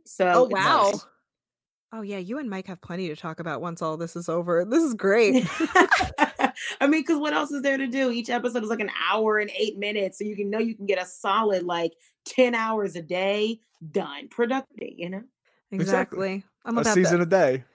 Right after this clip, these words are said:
Speaker 3: So
Speaker 2: another
Speaker 3: you'll be all caught
Speaker 2: opportunity
Speaker 3: up.
Speaker 2: for me to go back and watch Sopranos. So, like, I'm about to take it. Listen.
Speaker 1: <laughs>
Speaker 2: Oh, my gosh. All right. So plug away. Tell people where to find you and your show.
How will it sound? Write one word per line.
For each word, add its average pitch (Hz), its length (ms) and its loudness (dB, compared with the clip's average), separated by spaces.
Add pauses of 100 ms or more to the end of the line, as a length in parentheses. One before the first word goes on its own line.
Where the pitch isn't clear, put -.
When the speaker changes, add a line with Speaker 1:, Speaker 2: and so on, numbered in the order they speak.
(140)
Speaker 3:
So - 160 -4
Speaker 2:
another 220 200 2
Speaker 3:
you'll 226 40 6
be 220 40 4
all 220 60 4
caught - 60 0
Speaker 2:
opportunity 214 420 0
Speaker 3:
up. 196 60 -6
Speaker 2:
for 208 120 -2
me 196 160 -2
to 185 80 -2
go 185 160 -4
back 175 240 -6
and 175 60 -6
watch 170 220 -8
Sopranos. 156 580 -10
So, - 120 -12
like, 170 180 -10
I'm 175 100 -8
about 151 220 -8
to - 100 -8
take - 260 -8
it. 131 160 -6 (100)
Listen. 190 480 -6
Speaker 1:
<laughs> 302 40 6 (1300)
Speaker 2:
Oh, 311 340 -2
my 254 100 -2
gosh. 254 380 0
All 320 80 4
right. 302 320 4
So 415 500 4 (1300)
plug 381 260 6 (100)
away. 370 560 4
Tell 359 180 2
people 370 260 -2
where 349 140 -2
to 349 80 -4
find 330 500 -4
you 330 680 -6
and 285 180 -10
your 285 120 -8
show. 330 720 -2